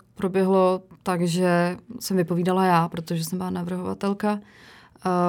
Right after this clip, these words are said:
když měl vypovídat on, tak po deseti minutách, kdy vlastně se ho paní soudkyně ptala na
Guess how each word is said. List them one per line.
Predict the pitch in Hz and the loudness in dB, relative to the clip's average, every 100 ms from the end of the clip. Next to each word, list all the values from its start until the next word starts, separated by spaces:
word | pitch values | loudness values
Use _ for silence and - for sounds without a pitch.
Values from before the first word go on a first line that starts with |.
| 175 175 180 - - | 2 2 -2 -10 -8
když | 170 180 170 - | -2 0 0 0
měl | 190 180 | 0 0
vypovídat | 170 185 180 185 - | -2 -2 0 -2 0
on, | 175 | 0
tak | 170 170 | 0 -4
po | - | -4
deseti | 175 165 185 165 | -4 -2 -4 0
minutách, | 190 180 170 180 175 165 | 2 2 2 2 2 0
kdy | 180 175 | -2 0
vlastně | 170 165 190 | 0 0 -2
se | 165 180 | -2 0
ho | 180 180 180 - | 0 0 -2 -4
paní | 175 | -4
soudkyně | 165 180 165 185 185 | -4 -6 -4 -2 -2
ptala | - 180 175 | 0 0 2
na | 175 | 2